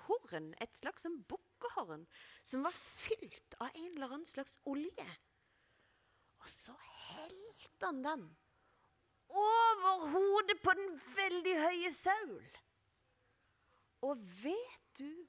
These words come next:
hva som skjedde når han gjorde det? Når han helte den oljen over hodet til den høye Saul,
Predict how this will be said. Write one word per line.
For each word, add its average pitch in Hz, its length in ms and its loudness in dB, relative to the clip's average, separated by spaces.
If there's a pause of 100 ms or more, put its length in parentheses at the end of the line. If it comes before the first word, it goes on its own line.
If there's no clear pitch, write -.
hva 254 300 -4
som - 260 -14
skjedde 202 560 -8 (640)
når 214 380 -4
han 185 160 -10
gjorde 165 380 -16
det? 170 120 -20 (1500)
Når 190 160 -6
han 349 320 2 (140)
helte 285 560 -8
den 247 280 0
oljen 226 560 -2
over 226 420 0 (100)
hodet 220 460 -10 (680)
til 226 200 4
den 220 180 4
høye 233 460 -4
Saul, 302 400 -8